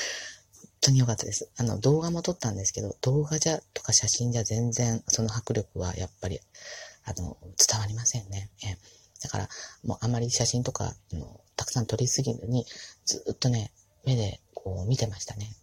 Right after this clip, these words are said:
こう焼き付けておこうと思って。で、いろんなことをこうね、今起こってるいろんなことを、まあ、あの、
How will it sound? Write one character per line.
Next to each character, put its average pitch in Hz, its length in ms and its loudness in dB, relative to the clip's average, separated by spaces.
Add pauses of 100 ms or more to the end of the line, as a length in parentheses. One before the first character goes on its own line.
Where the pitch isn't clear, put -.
(260)
こ - 120 -12
う - 20 2
焼 117 220 0
き 147 40 -4
付 - 140 6
け - 40 4
て - 80 0
お 110 60 -2
こ - 160 -10
う - 40 -12
と - 80 -20
思 - 100 -20
っ - 100 -20
て。 - 160 -14
で、 101 160 -2
い 101 60 -2
ろ 104 100 -6
ん 107 80 -8
な 104 120 -6
こ 107 100 0
と 117 140 2
を 101 40 -2
こ - 160 -6
う - 40 -4
ね、 131 100 6 (680)
今 123 180 6
起 104 40 -2
こ - 120 -2
っ - 40 -8
て - 100 -6
る 92 120 -2
い 110 40 -4
ろ 117 120 -4
ん 123 60 0
な 120 100 -2
こ - 100 -8
と 139 160 0
を、 127 140 -2
ま 110 100 -10
あ、 110 40 -14 (240)
あ 101 40 -10
の、 95 180 -12